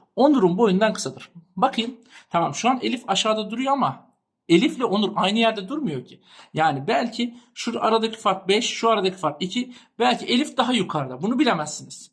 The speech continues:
Elif ile Onur'u kıyaslayamazsınız. Sude'nin boyu Onur'un boyundan uzundur. Evet uzundur. Neden? Şu an bunların boyları eşit ama Sude zaten aşağıda duruyor. Yani demek ki Sude'yi biraz ileri ittirsem zaten Onur'dan uzun olacak.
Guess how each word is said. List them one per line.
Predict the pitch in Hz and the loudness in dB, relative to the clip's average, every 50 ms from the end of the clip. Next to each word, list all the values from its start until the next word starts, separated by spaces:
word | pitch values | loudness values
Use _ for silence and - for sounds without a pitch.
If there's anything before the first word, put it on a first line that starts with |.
| _ | _
Elif | 180 196 214 214 | -2 -2 0 0
ile | 180 185 160 - - | -2 -4 -4 -4 -4
Onur'u | - 180 202 233 - | -6 -4 -4 -4 -6
kıyaslayamazsınız. | - - 202 170 - - 156 143 131 131 - - - - - - - - _ _ _ _ - - - - - _ _ | -2 -2 -2 -2 0 -4 -8 -8 -8 -8 -12 -16 -20 -20 -20 -20 -20 -20 _ _ _ _ -20 -20 -20 -20 -20 _ _
Sude'nin | - - 190 202 196 226 277 294 285 247 220 | -6 -4 -2 -2 -2 -2 -2 -2 -2 -2 2
boyu | 226 180 156 | 2 2 2
Onur'un | - - 226 240 240 233 226 214 | 2 2 2 2 4 4 2 2
boyundan | 202 208 220 247 - 233 | 2 2 0 0 -2 -4
uzundur. | 196 160 139 127 123 - - _ | -6 -6 -6 -8 -10 -14 -12 _
Evet | - 214 156 135 - - - | -2 -2 -2 -2 -6 -10 -6
uzundur. | - 180 190 202 170 139 123 131 | -4 -2 -2 -2 -2 -4 -4 -4
Neden? | 180 208 185 202 254 - - - - - - _ _ | -6 -4 -4 -4 -6 -8 -14 -20 -20 -20 -20 _ _
Şu | - - - 196 | -10 -2 0 2
an | 226 254 254 247 | 2 4 4 4
bunların | 254 247 247 254 254 240 196 | 2 2 2 2 2 2 2
boyları | 190 208 208 214 226 233 | 2 0 2 0 0 0
eşit | - - 208 - - 330 330 - - _ _ _ - | 0 -2 0 0 0 -2 -4 -6 -14 _ _ _ 0
ama | 196 233 247 - | 2 2 2 2
Sude | - - - 175 196 196 247 247 | 0 0 0 0 0 2 0 2
zaten | 240 247 247 247 226 - - | 2 2 2 2 0 -2 -2
aşağıda | 147 147 - - 170 165 165 185 202 | -2 -2 0 2 2 4 4 4 2
duruyor. | 170 156 131 135 120 123 - _ _ _ _ _ _ _ _ _ | 2 0 -4 -4 -8 -10 -12 _ _ _ _ _ _ _ _ _
Yani | - 139 139 135 131 127 - - _ _ _ - | 0 0 2 2 -2 -6 -10 -18 _ _ _ 0
demek | 156 180 220 240 233 | 2 2 2 2 0
ki | - | -2
Sude'yi | - 226 226 214 226 233 233 | -2 -2 -2 -2 -2 -2 -2
biraz | 254 247 233 - | 0 -2 -2 -2
ileri | 208 208 233 247 339 | -2 -4 -2 -2 -2
ittirsem | 330 330 302 - 269 233 202 | -4 -4 -6 -2 -2 -2 0
zaten | 220 262 277 277 247 | 2 0 0 0 0
Onur'dan | 202 165 170 160 139 131 151 147 | 0 0 0 0 0 -2 -6 -8
uzun | 139 - 123 131 | -8 -10 -10 -12
olacak. | 127 120 - - _ - | -10 -12 -14 -18 _ -20